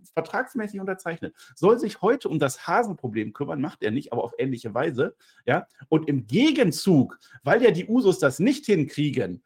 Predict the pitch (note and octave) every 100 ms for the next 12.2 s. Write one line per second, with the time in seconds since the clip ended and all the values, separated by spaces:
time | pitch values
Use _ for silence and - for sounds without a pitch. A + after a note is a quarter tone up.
0 | _ _ C#3+ F3+ G3+ F#3+ D3+ B2 B2+ -
1 | G#3+ F#3+ F#3 - B2 C3 D4 - _ _
2 | D3+ D3 B2+ - A#2+ A#2 C3 G3+ - D#3
3 | A#2+ A#2+ D3 F3+ F#3+ G3 F#3 G#3+ B3+ -
4 | _ _ - A#3 D4+ - _ _ D#3+ D3+
5 | C3 - B2 A#2 F3 A#3+ A#2+ A#2 B2 A#2
6 | G2 F#2 A#2 B2+ G#2 A#2 F#3+ B2+ G2 F#2
7 | G#2 F2+ F#2 - - - C#3+ - G2 F#2
8 | G#2 - G2 G2+ A#2+ - D3+ - D#3+ D#3
9 | D#3 B2 A#2 G#2+ E3+ G3 G#3+ - - -
10 | C#3+ D3+ C#3+ D3 D#3 - G3 G#3+ D3 C3
11 | G2 D#3 E3 D#3 D3+ D3+ C#3 B2 A#2 F#3
12 | -